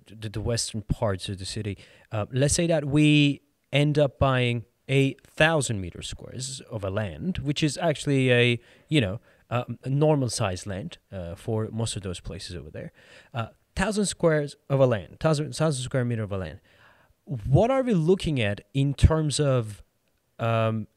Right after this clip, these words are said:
building? How much of it can be used as the building? How much of it should stay as the green area, the garden?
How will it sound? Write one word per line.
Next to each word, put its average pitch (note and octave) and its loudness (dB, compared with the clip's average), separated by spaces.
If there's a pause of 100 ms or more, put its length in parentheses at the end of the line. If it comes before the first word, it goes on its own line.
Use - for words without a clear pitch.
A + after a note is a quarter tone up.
(460)
building? C3 4 (400)
How - -2
much F3+ 2
of C#3 4
it G#2+ -4 (320)
can B2+ 0
be A#2 0
used B2+ 2
as G#2+ -4
the - -8
building? C3+ 0 (580)
How - 0
much D3 4
of C3+ 2
it B2+ 0
should B2 -4
stay A#2+ 0
as G#2+ 0
the G2 -8
green B2+ -2
area, B2 2
the G2+ -8
garden? A#2 -2